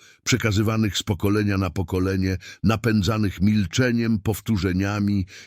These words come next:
i ograniczającymi przekonaniami. Uzdrowienie zaczyna się, gdy odważysz się spojrzeć na te łańcuchy i powiedzieć:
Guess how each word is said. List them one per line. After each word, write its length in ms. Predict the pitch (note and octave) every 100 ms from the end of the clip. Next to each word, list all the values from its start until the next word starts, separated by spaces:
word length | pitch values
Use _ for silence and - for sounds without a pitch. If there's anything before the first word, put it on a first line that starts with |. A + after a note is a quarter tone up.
| -
i 160 | A#2
ograniczającymi 1120 | A#2+ A2+ G#2+ A2 G#2 G#2+ G2+ G2 F2+ B2 A2+ G2+
przekonaniami. 920 | - F#2+ F#2+ F#2 E2+ D2 B1 A#1 G#1 _ _ _ _ -
Uzdrowienie 560 | A2 F#2+ A#2 C#3+ C#3+
zaczyna 480 | G2 G#2 - D3 C3
się, 160 | A2 A#2
gdy 220 | F#2+ A2
odważysz 540 | G2 G2 A#2+ A#2 G#2+
się 160 | - A2+
spojrzeć 580 | - A#2 A#2 G2 F#2+ -
na 120 | G2
te 140 | A2
łańcuchy 540 | G2+ F#2 D#2 C3 - A#2
i 120 | G2+
powiedzieć: 640 | G2+ F#2 G#2+ F#2 F#2 -